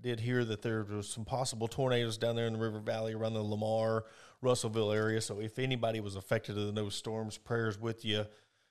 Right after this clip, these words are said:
Hope, you know, nothing too bad happened to any of the people and the residents down there. But Arkansas ended up winning the second game four to two, first game of the doubleheader,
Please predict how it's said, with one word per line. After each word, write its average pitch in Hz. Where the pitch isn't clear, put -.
Hope, 127
you 120
know, 110
nothing 110
too 131
bad 110
happened 110
to 104
any 110
of 95
the 101
people 107
and 107
the 104
residents 101
down 101
there. 98
But 92
Arkansas 139
ended 135
up 135
winning 143
the 117
second 139
game 123
four 131
to 147
two, 113
first 135
game 139
of 120
the 110
doubleheader, 104